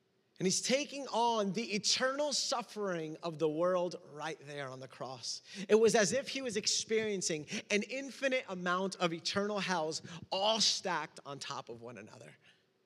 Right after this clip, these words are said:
And he was taking it all for us with seemingly zero benefit for himself. And Jesus, in the midst of the worst abandonment,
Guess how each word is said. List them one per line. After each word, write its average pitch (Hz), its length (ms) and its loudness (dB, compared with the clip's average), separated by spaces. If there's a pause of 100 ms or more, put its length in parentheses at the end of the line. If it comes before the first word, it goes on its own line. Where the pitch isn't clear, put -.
(840)
And 175 100 4
he 208 60 8
was 175 180 2
taking 190 420 0
it 143 120 -4
all 143 200 -2
for 135 220 -8
us - 460 -4 (300)
with 185 100 2
seemingly 214 800 0
zero 208 540 0
benefit 160 720 -8 (220)
for - 180 -12
himself. 117 600 -8 (1400)
And 170 140 2
Jesus, 156 560 0
in 160 160 -2
the 147 80 -2
midst 165 460 0
of 156 120 -4
the 147 80 0
worst 151 300 -2
abandonment, 147 840 -8